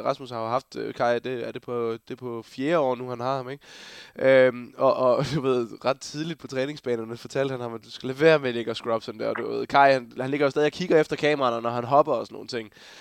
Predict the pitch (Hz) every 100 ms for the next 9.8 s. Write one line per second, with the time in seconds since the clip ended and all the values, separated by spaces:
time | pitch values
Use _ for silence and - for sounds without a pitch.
0 | - - 131 131 123 120 117 120 127 127
1 | 113 117 127 117 104 120 123 110 110 98
2 | 92 95 95 92 - - 117 117 107 -
3 | 139 120 110 - _ _ - - - _
4 | - 127 120 117 131 110 135 123 110 123
5 | - 147 120 123 147 131 127 131 135 131
6 | 139 160 190 147 123 117 120 120 - -
7 | 175 156 151 143 139 139 143 143 - 135
8 | 131 _ _ - 131 - 135 165 156 160
9 | 160 196 160 135 120 120 131 120